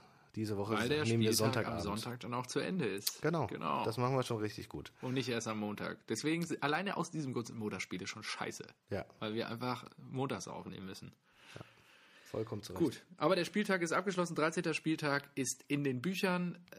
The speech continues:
Speaker 2: Danke für diese etwas chaotische, aber doch, ich glaube, sehr erheiternde Folge, mein Lieber. Und dann freue ich mich, wenn wir uns nächste Woche wieder hören.
Speaker 1: Ich mich auch. Jetzt haben wir hier sogar einundachtzig Minuten gesammelt. Also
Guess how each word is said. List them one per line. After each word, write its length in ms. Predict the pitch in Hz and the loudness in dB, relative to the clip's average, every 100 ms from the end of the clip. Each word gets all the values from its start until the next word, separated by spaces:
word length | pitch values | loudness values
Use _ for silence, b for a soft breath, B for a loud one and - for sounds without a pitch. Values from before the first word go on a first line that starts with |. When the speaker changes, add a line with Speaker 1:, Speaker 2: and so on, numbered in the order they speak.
| - | -16
Speaker 2:
Danke 300 | 143 151 175 | 0 2 2
für 140 | 165 147 | 0 0
diese 280 | 139 143 | 2 0
etwas 260 | 131 - 139 | 0 -2 0
chaotische, 580 | - 123 180 202 170 165 | 0 2 2 2 0 0
aber 160 | 135 | 2
doch, 260 | 131 143 - | 2 -2 -2
ich 160 | 123 - | -6 -2
glaube, 260 | 123 123 | 0 0
sehr 300 | 113 120 117 113 | 2 2 2 2
erheiternde 600 | 110 123 135 135 120 113 | 0 2 2 0 0 -2
Folge, 400 | - 156 185 160 | 0 2 2 2
mein 160 | 143 143 | 0 2
Lieber. 280 | 139 135 127 | 2 2 2
Und 160 | 120 117 | 0 -2
dann 80 | 110 | -2
freue 240 | 123 123 | 0 0
ich 60 | 127 | 0
mich, 120 | 120 | -4
wenn 120 | 123 | -2
wir 60 | 117 | -2
uns 120 | 113 | -2
nächste 300 | 117 120 110 | -2 -2 0
Woche 240 | 117 127 | 0 0
wieder 200 | 139 165 104 | 2 2 2
hören. 220 | 98 92 - _ - - - - | 0 -2 -14 _ -20 -18 -16 0
Speaker 1:
Ich 160 | 135 127 | 0 2
mich 160 | 123 | 4
auch. 160 | 107 127 | 6 4
Jetzt 140 | 110 | 4
haben 120 | 120 117 | 2 4
wir 60 | |
hier 100 | 113 | 4
sogar 220 | 113 107 | 4 2
einundachtzig 460 | - 113 101 - 113 | 0 0 -2 -4 0
Minuten 300 | 110 107 110 | 0 0 0
gesammelt. 500 | 101 95 95 87 - | -2 -2 -2 -4 -6
Also 340 | 92 90 82 | -8 -6 -6